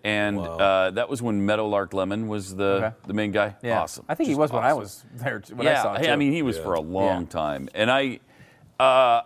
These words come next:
Speaker 1: I don't know that, uh, there's been anybody better than Meadowlark Lemon. And I, th-, I think we lost him. I think he's gone now. But a-, a-, as I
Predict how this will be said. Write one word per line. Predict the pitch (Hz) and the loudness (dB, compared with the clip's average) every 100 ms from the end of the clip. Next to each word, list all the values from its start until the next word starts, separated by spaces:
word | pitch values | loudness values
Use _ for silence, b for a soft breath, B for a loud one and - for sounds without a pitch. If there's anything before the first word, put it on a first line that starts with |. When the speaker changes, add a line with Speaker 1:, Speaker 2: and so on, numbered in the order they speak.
| - | -2
Speaker 1:
I | 143 | -2
don't | 156 156 160 156 | 0 0 -2 -2
know | 139 135 135 | 2 4 4
that, | 131 117 85 _ _ - | 2 0 0 _ _ -2
uh, | 98 92 87 | 0 2 0
there's | 87 104 95 | 0 -2 -2
been | 87 98 | 0 0
anybody | 92 85 80 73 | 0 -2 -4 -6
better | 69 - | -8 -10
than | 50 - | -12 -10
Meadowlark | 69 62 57 50 - | -8 -8 -10 -14 -14
Lemon. | 57 52 50 _ | -14 -14 -18 _
And | 85 87 | -6 -4
I, | 85 | -4
th-, | 90 | -4
I | 90 | -2
think | 104 87 | -2 -2
we | 78 | -2
lost | 62 65 - | 0 -2 -6
him. | 67 | -6
I | 76 | -6
think | 71 | -8
he's | 69 | -12
gone | 69 71 73 | -6 -4 -4
now. | 69 | -4
But | 58 - B B B B B B _ | -6 -8 B B B B B B _
a-, | 123 113 - | -8 -8 -10
a-, | 143 - | -10 -2
as | 156 143 | 0 4
I | 151 | 4